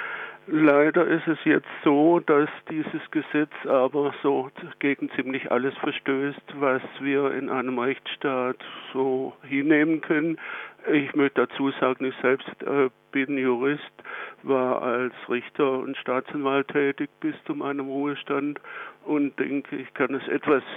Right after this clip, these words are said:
beurteilen, die Rechtmäßigkeit von Gesetzen hier. Äh, der Grundsatz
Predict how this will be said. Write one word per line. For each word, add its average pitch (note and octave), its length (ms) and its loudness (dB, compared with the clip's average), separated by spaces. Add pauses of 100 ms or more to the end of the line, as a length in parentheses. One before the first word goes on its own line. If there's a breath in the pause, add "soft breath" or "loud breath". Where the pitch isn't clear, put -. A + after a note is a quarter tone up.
(160)
beurteilen, C#3 840 2
die C#3+ 80 -4
Rechtmäßigkeit B2+ 920 -4 (180)
von C3+ 220 -4
Gesetzen C3 720 -6
hier. C3 140 -10 (760 loud breath)
Äh, D#3+ 200 8
der D3+ 260 6
Grundsatz E3+ 640 4